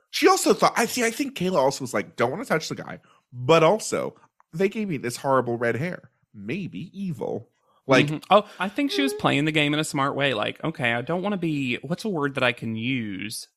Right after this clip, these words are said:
Speaker 2: And I don't have to be that touchy-feely."
Speaker 1: Mm-hmm. And then Anne. I don't like the feet in this photo.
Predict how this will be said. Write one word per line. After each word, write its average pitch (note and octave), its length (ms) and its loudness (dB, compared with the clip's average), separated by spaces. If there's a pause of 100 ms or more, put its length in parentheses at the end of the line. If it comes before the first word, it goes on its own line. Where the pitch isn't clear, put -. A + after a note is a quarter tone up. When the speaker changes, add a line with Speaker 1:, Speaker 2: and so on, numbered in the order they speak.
(100)
Speaker 2:
And B2+ 100 -2
I A#2 60 2
don't C3 180 -2
have B2+ 160 -6
to - 80 -20
be A2+ 240 -10
that - 300 -2
touchy-feely." - 880 -10 (160)
Speaker 1:
Mm-hmm. A#2+ 420 -4 (420)
And A2+ 200 -6
then C#3 300 0 (120)
Anne. E2+ 500 -8 (460)
I F#3 640 -2 (600)
don't D3+ 420 -4
like F#2+ 580 -4
the A#2 100 -8
feet - 600 -4
in F2+ 180 -8
this D2 300 -10
photo. G#1+ 560 -10